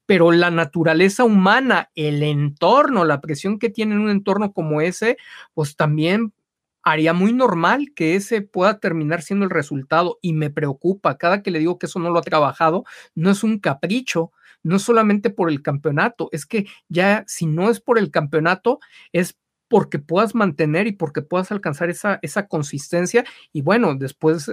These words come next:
eh, el saber que hay un más allá. Pero sí, es un claro déficit en la comunicación asertiva, sean buenos los resultados,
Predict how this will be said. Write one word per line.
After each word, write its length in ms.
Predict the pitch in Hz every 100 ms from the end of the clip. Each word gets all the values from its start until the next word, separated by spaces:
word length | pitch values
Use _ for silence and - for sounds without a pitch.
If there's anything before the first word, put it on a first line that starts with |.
| -
eh, 380 | 160 143 139 139
el 160 | 160 139
saber 400 | - 147 151 147
que 80 | 165
hay 80 |
un 100 | 160
más 240 | 151 147 -
allá. 380 | 135 147 185 - - - - _ -
Pero 420 | 165 156 151 143
sí, 400 | - 160 202 202
es 160 | 147
un 160 | 190 196
claro 360 | - 165 214 233
déficit 640 | 190 202 233 202 240 254
en 100 | 165
la 160 | 151 147
comunicación 680 | 160 151 147 147 143 165 185
asertiva, 760 | 202 165 147 - 180 180 226 - - - -
sean 480 | 180 - 208 220 185
buenos 360 | 202 247 254
los 100 | 226
resultados, 720 | 196 - 208 - 202 208 202